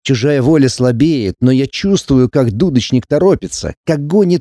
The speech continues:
прочь каждого, кто имел глупость ему помешать, ощущая, что жертва вот-вот сорвется с крючка. «Вставай!» Я беззастенчиво легнула Харлекина твердым носком башмака куда-то в живот,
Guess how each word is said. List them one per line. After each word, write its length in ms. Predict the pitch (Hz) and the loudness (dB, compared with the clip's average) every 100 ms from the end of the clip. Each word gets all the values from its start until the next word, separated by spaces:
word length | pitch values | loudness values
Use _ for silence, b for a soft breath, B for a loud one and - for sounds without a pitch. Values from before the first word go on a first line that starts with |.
| - | 0
прочь 300 | 202 170 - | 0 0 -2
каждого, 460 | 190 190 120 123 123 | 0 0 2 0 0
кто 240 | - 160 | 0 0
имел 260 | 147 156 123 | 2 0 2
глупость 480 | 151 180 147 - | 2 2 0 -2
ему 180 | 143 139 | 0 0
помешать, 640 | 123 135 131 - 185 139 - | 2 2 2 0 -2 -2 -2
ощущая, 800 | 135 - 139 - 185 170 120 101 | -4 -2 -4 -2 -2 0 0 -2
что 220 | - 120 | -2 -2
жертва 580 | 95 127 165 113 95 85 _ _ | -2 0 -2 -2 -4 -4 _ _
вот-вот 400 | 110 143 151 151 | -2 0 0 0
сорвется 460 | - 139 151 127 131 | 0 2 2 0 -2
с 80 | |
крючка. 560 | - 147 - - 98 76 _ _ _ | 0 -2 -2 -2 -2 -2 _ _ _
«Вставай!» 600 | - - 208 226 214 123 - _ _ _ _ 104 | -6 -2 2 2 0 -2 -4 _ _ _ _ -2
Я 140 | 120 | 0
беззастенчиво 840 | 120 127 147 - - 185 147 143 | 0 0 -2 -4 -2 -2 0 2
легнула 460 | 139 143 147 170 143 | 2 2 2 2 2
Харлекина 680 | 139 127 139 - 180 135 | 2 2 0 0 2 2
твердым 480 | - 113 160 127 135 | 0 0 2 2 2
носком 400 | 131 - - 143 | 2 0 0 2
башмака 580 | 123 123 131 131 185 147 | 2 0 0 0 0 0
куда-то 340 | - 127 127 110 | 0 -2 0 -2
в 60 | |
живот, 440 | 104 143 151 107 | -2 0 2 0